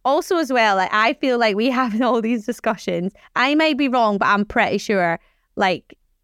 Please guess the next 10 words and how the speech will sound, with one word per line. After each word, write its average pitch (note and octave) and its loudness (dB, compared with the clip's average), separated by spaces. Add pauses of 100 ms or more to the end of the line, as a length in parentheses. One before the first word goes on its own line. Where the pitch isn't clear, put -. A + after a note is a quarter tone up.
(240)
the G3+ 0
male G3+ 0
brain F3+ 0
doesn't F3+ 0
actually E3 -4 (600)
think F#3 -2
about F3 -2
any D#3 -2
of D#3 -6
this. E3 -8